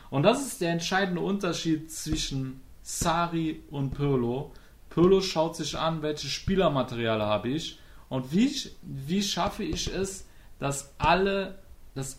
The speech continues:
absolute Maximum aus sich herausholen können. Und dementsprechend hat er es angepasst, ne? Also er würde am liebsten eigentlich vier drei drei spielen.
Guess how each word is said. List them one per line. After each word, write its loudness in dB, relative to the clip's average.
absolute -2
Maximum 0
aus -6
sich -6
herausholen 0
können. -4
Und -4
dementsprechend -2
hat -4
er 0
es -8
angepasst, -2
ne? -2
Also -4
er 0
würde 2
am 2
liebsten -4
eigentlich -6
vier 0
drei -2
drei 0
spielen. -2